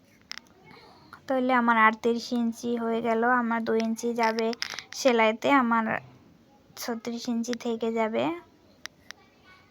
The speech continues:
এখন আমি কেটে নিলাম, এই যে কেটে নিব আমি, যতটুকু লম্বা ততটুকু নিয়ে আমি বাকিটুকু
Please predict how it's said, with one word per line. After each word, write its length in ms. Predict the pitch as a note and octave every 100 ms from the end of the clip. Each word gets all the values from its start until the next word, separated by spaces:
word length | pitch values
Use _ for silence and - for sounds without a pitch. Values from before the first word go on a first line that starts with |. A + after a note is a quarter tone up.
| - -
এখন 260 | A#3 A#3 B3
আমি 220 | A#3 A3+ A#3
কেটে 320 | A3+ A3 A3
নিলাম, 440 | A3+ A3 A3+ A3+ C#4 E4+ - _ _ _ _ - -
এই 140 | - A3+
যে 120 | B3
কেটে 320 | B3 A3 A3+ A3+
নিব 240 | A3+ A3+ A#3
আমি, 300 | A3 A3+ B3+ D4+ _ - - - A#3+
যতটুকু 500 | A#3 A#3 A#3 A#3+ A#3+
লম্বা 360 | A3+ A3+ A3+ B3
ততটুকু 460 | A#3 A3+ A3+ A#3
নিয়ে 260 | A3+ A3+ B3
আমি 120 | C4 A#3
বাকিটুকু 520 | A3 A3 A3+ A#3+